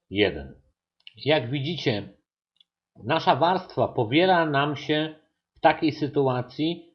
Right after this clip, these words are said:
na zasadzie zdjęcie podkład za podkładem. Tak więc kończy się jedno zdjęcie, rozpoczyna się drugie,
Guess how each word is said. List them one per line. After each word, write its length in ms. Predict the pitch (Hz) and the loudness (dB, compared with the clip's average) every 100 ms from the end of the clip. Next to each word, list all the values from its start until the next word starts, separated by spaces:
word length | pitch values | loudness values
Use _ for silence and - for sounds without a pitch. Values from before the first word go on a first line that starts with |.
| - | -4
na 140 | 127 | 0
zasadzie 500 | 135 135 165 143 139 | 0 4 4 4 0
zdjęcie 840 | 98 101 147 175 170 175 175 175 - _ _ _ _ _ _ - | -2 0 2 2 0 -2 -2 -6 -16 _ _ _ _ _ _ 4
podkład 560 | 165 170 156 147 117 | 6 6 2 0 4
za 120 | 135 | 4
podkładem. 760 | 151 151 - 147 120 92 78 73 - _ _ | 6 2 2 6 6 4 -6 -14 -20 _ _
Tak 200 | 139 123 | 2 2
więc 240 | 120 110 - | 0 -4 0
kończy 440 | 170 190 - 156 | 2 2 0 -2
się 140 | - | 0
jedno 420 | 135 160 160 170 143 | 2 2 2 0 -2
zdjęcie, 480 | 151 160 - 139 | -2 -2 2 2
rozpoczyna 600 | 131 156 - 147 151 143 135 | 2 0 -2 -4 -4 -6 -2
się 200 | 147 127 | 0 2
drugie, 440 | 139 127 101 | 2 2 0